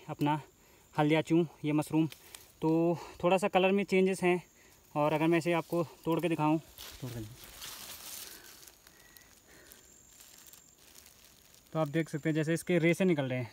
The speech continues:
जो कोयड़ा था वो खट से अलग हो जा रहा था, उसके pieces हो रहे थे, इसके रेशे निकल रहे हैं। ये आप बारीक सा रेशा देख सकते हैं इसके। तो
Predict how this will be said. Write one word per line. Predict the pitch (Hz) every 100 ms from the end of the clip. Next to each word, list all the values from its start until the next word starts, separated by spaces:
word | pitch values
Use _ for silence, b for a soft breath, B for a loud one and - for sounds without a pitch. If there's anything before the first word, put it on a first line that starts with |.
| -
जो | 156
कोयड़ा | - 170 175 175
था | 180 175 - B B B B -
वो | 160 185 156
खट | - 175
से | 208
अलग | 185
हो | 180 165
जा | 151
रहा | 143
था, | 160
उसके | 151 165
pieces | 175 170 175
हो | 160
रहे |
थे, | 143
इसके | 160 -
रेशे | 160 160 180
निकल | 165 135
रहे | 127
हैं। | 120 - - - b b b b -
ये |
आप | 143
बारीक | 147 160 170
सा | 165
रेशा | 160 151
देख | 151 143
सकते | 135 139
हैं |
इसके। | 131 - 151 - - _ _ b b b b - -
तो | 147 147